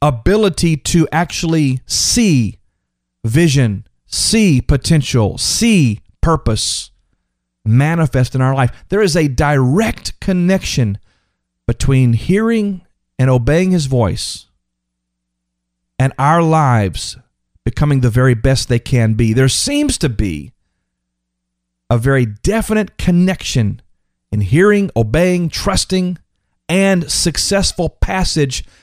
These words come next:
into, and you'll allow this metaphor, into the land of promise,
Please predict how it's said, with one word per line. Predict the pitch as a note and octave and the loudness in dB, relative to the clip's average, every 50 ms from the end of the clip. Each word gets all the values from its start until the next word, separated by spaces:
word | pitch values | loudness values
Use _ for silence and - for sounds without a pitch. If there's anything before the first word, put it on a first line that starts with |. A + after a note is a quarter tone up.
| _ _ _ _ - | _ _ _ _ 0
into, | F#3+ G#3+ A#3 A3+ G#3 - - D3 C3+ B2 A2+ A2 A#2 G2+ - | 2 2 2 2 0 0 0 2 2 4 4 2 2 0 2
and | C#3 C3+ | 2 2
you'll | C#3 C#3+ C3+ C3 C3+ | 4 4 4 2 2
allow | C3+ C#3+ D3 D#3 E3 | 4 4 4 4 2
this | D#3 D#3 - - | 2 0 0 0
metaphor, | C#3 D3+ D#3 D3+ C3+ - - A#2 G#2+ G2+ G2+ A2 C#3+ - - _ _ _ _ _ _ _ _ _ _ _ _ - | 0 2 2 2 0 0 0 0 0 0 0 -2 -2 -6 -10 _ _ _ _ _ _ _ _ _ _ _ _ -2
into | G3+ A3+ F3+ A3+ G#3+ | -2 0 2 2 2
the | F#3 E3 | 2 2
land | C#3 C#3+ D#3 F3+ F#3 F3+ | 4 4 4 2 2 0
of | F3+ D3 - | 0 -2 -2
promise, | - - D#3+ C#3+ C3+ A#2 G#2 G2+ - - - - - | -2 0 0 2 2 2 0 0 -2 -4 -8 -10 -12